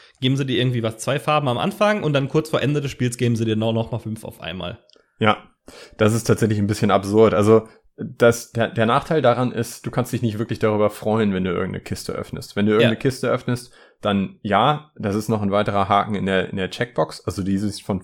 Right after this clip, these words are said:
Speaker 2: vornherein, wie viele verschiedene Paintjobs es gibt für dein Raumschiff und für deinen Roboter. Du siehst genau,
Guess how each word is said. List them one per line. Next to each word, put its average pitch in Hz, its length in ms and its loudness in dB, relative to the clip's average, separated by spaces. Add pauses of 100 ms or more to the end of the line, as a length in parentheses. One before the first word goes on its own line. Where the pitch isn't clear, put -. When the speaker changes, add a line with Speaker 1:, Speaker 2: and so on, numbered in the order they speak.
(160)
Speaker 2:
vornherein, 104 680 0 (320)
wie 104 140 2
viele 104 240 0
verschiedene 95 720 0 (300)
Paintjobs - 720 0
es 92 160 -2
gibt 107 240 0 (140)
für 95 120 -6
dein 87 160 -2
Raumschiff 90 480 -4
und 98 120 -10
für - 100 -6
deinen - 500 -6
Roboter. - 420 -6
Du - 180 -18
siehst 107 260 -6
genau, 101 440 0